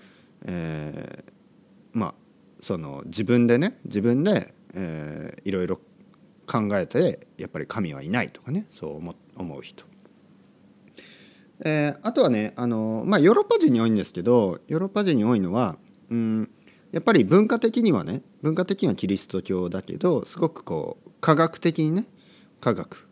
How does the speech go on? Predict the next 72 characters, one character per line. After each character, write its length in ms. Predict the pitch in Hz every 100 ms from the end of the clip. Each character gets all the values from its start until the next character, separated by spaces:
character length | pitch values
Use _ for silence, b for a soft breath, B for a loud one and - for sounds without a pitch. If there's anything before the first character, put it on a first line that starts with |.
| _
サ 160 | - 117
イ 20 |
エ 20 |
ン 20 |
ス 120 | 82 -
で 60 |
す 80 | -
ね、 140 | 160
科 160 | - 165
学 140 | 139
と 140 | - 131
し 80 | -
て 320 | 180 143 85
や 60 |
っ 40 | 92
ぱ 100 | 131
り 180 | 90 -
信 220 | 113 98
じ 100 | 92
ら 120 | 82
れ 100 | 73
な 100 | -
い 100 | - _ _ -
と 80 | -
か 100 | 113
ね、 180 | 165 196 B B B B -
え 320 | 101 92 90
ー、 20 |
時 140 | 98
代 220 | 117 127 120
が 140 | 113
変 120 | -
わ 60 | 113
っ 60 | -
た 120 | 147
の 100 | 139
で 300 | 90 80 - _ _
宗 200 | - 90
教 160 | 82
も 120 | 113 127
変 120 | -
わ 60 | 85
る 60 | 147
べ 120 | 156
き 100 | -
だ 120 | - _ _ _
と 80 | -
か 80 |
ね。 140 | 160 370 - B B B B B B B _ -
あ 100 | 196
と 120 | 175
は 440 | 131 107 101 - -
や 80 | 156
っ 40 |
ぱ 100 | -
り 440 | 139 92 82 82 - - _ _ -
特 160 | 160 127
に 100 | 92
カ 140 | 113
ト 80 | 117
リ 100 | 110
ッ 40 | -
ク 600 | - 87 82 80 80 - - _
の 300 | 120 139 98
そ 120 | - 82
の 200 | 78 87
男 260 | 123 143
性 260 | 143 139 127
中 220 | - 127
心 220 | 123 123
の 100 | 123
ね、 180 | 165 240